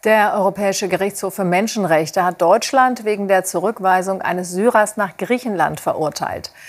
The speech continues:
Der Mann war zweitausendachtzehn zunächst nach Griechenland geflohen und weiter nach Deutschland gereist, um Asyl zu beantragen. Kurz nach seiner Ankunft wurde er nach Griechenland abgeschoben und dort mehr als zwei Monate in einer Polizeistation inhaftiert.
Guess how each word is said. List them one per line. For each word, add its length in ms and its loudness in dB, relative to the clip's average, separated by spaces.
Der 100 2
Mann 220 4
war 220 4
zweitausendachtzehn 960 -2
zunächst 400 -6
nach 180 -4
Griechenland 640 0
geflohen 520 0
und 220 -6
weiter 300 2
nach 180 -4
Deutschland 520 2
gereist, 440 -2
um 140 -6
Asyl 380 -2
zu 140 -4
beantragen. 680 -4
Kurz 280 -2
nach 160 0
seiner 280 0
Ankunft 680 0
wurde 260 2
er 160 0
nach 200 -2
Griechenland 560 -2
abgeschoben 800 0
und 240 -4
dort 180 2
mehr 400 0
als 220 -4
zwei 180 -2
Monate 400 -4
in 160 -8
einer 280 -6
Polizeistation 1160 -2
inhaftiert. 760 -6